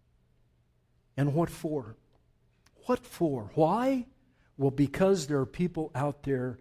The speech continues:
that this world is dark. Those four horsemen are out there. We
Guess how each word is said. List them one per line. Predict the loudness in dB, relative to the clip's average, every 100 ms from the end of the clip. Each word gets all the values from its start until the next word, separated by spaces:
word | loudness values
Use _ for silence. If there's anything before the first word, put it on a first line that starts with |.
| -18 -20 -8
that | -6 -6 0
this | 4 4 2
world | 2 4 4 2
is | -2 -2
dark. | 4 6 4 2 -16 -6
Those | 4 4 4
four | 0 2 4 4
horsemen | 2 2 2 -2 -2 0
are | -2 0
out | 0 0 0
there. | 0 0 -4 -12 -10
We | 2 6 8 6